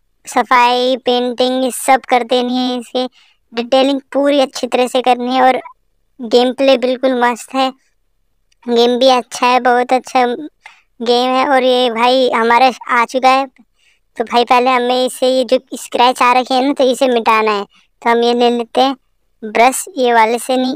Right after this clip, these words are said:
इससे कर लेते हैं ठीक। तो यार ये छोट-, सही है, सही है भाई। नहीं भाई, ये बड़ा वाला ले लेते हैं, बड़े से जल्दी हो जाएगा, बड़े वाले से करते हैं। यार ये इनने कुछ ज़्यादा scratch मार रखे हैं, ये देखो। तो ये भी हो गया हमारा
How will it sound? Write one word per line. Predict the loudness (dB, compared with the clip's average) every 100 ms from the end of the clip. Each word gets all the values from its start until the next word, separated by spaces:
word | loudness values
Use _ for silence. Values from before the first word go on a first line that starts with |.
| -8
इससे | -8 -2 0
कर | 0 -2
लेते | -4 -6
हैं | -8
ठीक। | -4 -4 -4 _ _ _ _ _ _ _ _ _ _ _ _ _ _ -6
तो | 0
यार | 2 2
ये | 2
छोट-, | 0 -2 -2 -4 _ -16
सही | -6 -2 0
है, | 2 2 0
सही | -2 _ -8 -4 0
है | 0
भाई। | -2 -10 -14 _ _ _ _ _ -6
नहीं | 0 0
भाई, | 2 2
ये | 0
बड़ा | 0 2 4
वाला | 4 2 0
ले | -2
लेते | -4 -4 -2
हैं, |
बड़े | 0 0
से | -2 -2
जल्दी | -2 2 2
हो |
जाएगा, | 2 0 0 -4 _ _ _ _ -2
बड़े | 2 4
वाले | 4 2 0
से | -2
करते | -2 -4 _ 0
हैं। | 2
यार | 2
ये | 2 2 0
इनने | -2 -4 -6 -2 -2
कुछ | -2 0
ज़्यादा | 0 2 -2
scratch | -4 -2 -2 0
मार | 0 0 -2
रखे | -4 -4
हैं, |
ये | -4
देखो। | -4 -6 -10 _ _ _ _ _ _ _ _ _
तो | 0
ये | 2 2
भी | 2
हो | 0
गया | 0 0
हमारा | 2 0